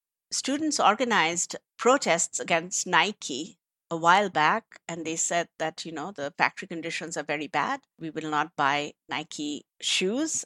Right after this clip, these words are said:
and clothes, and Nike is the biggest donor to the University of Oregon."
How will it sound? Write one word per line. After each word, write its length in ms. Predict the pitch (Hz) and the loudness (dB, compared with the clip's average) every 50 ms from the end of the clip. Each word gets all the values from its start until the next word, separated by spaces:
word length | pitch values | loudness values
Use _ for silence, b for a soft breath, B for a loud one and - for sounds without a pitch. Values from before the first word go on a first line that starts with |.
| - - | -8 -10
and 180 | 165 156 - | -12 -10 -6
clothes, 580 | - 185 170 208 254 294 - - - - - - - | -2 0 0 2 0 0 -4 -6 -8 -8 -8 -8 -6
and 160 | 160 156 165 | -6 -6 -2
Nike 360 | 165 147 147 165 - - 170 | 0 0 0 0 -2 -6 -6
is 140 | 165 160 - | -6 -4 -6
the 100 | - 160 | -6 -6
biggest 460 | 160 170 156 170 160 156 - - - - - | -6 -4 -2 -2 -2 -2 -4 -6 -8 -6 -2
donor 420 | - 170 170 180 208 226 254 269 - - | 2 4 4 4 4 2 0 -2 -2 -6
to 100 | 196 165 | -6 -4
the 80 | 175 | -4
University 420 | 160 160 156 156 151 160 - - 165 | -4 -4 -4 -4 -4 -4 -4 -6 -4
of 80 | - | -2
Oregon." 520 | 139 151 160 180 214 - 247 262 277 285 | 0 0 0 0 -2 -4 -6 -6 -6 -8